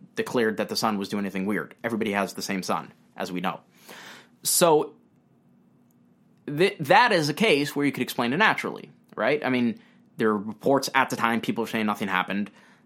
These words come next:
The only things that did happen are things you'd expect when you stare at the sun. So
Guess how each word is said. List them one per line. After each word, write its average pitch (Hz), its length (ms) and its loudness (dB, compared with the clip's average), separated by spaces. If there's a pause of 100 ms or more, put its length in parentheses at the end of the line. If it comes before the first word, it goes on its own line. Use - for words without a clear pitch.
(140)
The 120 60 0
only 175 180 4
things 165 200 0
that 123 140 0
did 160 100 6
happen 113 760 0
are 110 120 -2
things 127 260 0
you'd 113 80 0
expect 117 360 0
when 104 100 -4
you 95 40 -4
stare 113 180 -2
at 95 80 -6
the 101 80 -10
sun. 117 340 0 (400)
So 123 420 2